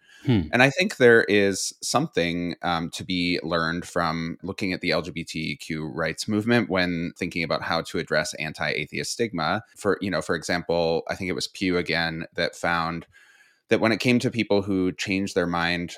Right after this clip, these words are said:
Speaker 2: around same-sex marriage, which is the sort of biggest shift in public opinion we've seen in the shortest amount of time,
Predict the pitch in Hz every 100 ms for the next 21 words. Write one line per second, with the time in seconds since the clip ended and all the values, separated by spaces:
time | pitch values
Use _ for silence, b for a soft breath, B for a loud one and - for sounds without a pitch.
0 | - 87 87 87 85 - 85 80 - 139
1 | 120 90 90 98 92 82 85 - 80 -
2 | 85 82 - - 78 - 78 82 82 82
3 | 90 85 85 85 82 78 - 82 82 80
4 | 80 78 73 - 87 80 87 73 82 73
5 | - 90 76 69 82